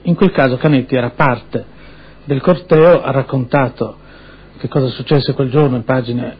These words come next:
eh, splendide del secondo volume della sua autobiografia, e quella fu un'altra, eh, come dire, ap-, epifania della massa che per lui fu decisiva. Ma, eh,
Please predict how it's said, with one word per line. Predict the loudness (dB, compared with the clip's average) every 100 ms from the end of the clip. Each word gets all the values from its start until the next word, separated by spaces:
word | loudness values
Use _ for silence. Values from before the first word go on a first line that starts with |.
| -8
eh, | -2 -2 -4
splendide | -4 0 2 0 -4 -6
del | -8 -10 -10 -12 -14 -14
secondo | -12 -8 -4 -2 -2
volume | 0 0 -2
della | -4
sua | -4 -4
autobiografia, | -2 2 4 4 2 -4 -6 -12 -20 -20 -20 -20 -20 -20 -4
e | 0
quella | 4 4 6
fu | 6
un'altra, | 6 4 2 0 0 0 -2
eh, | -4 -6
come | -4 -2
dire, | 2 2 2
ap-, | 0 -2
epifania | 0 2 2 4 6 4 2
della | 0 0
massa | 0 -2 -8 -6 -6 -8
che | -4
per | 0 2
lui | 2 0 -4
fu | -6
decisiva. | -4 -4 -6 -10 -14 -18 -20 -20 -20 -20 -20 _ -20 -20 -20 -20 -20 -20 -20 -20 -20 -20 -20 -20 -8 2
Ma, | 6 6 4
eh, | 2 4 6 4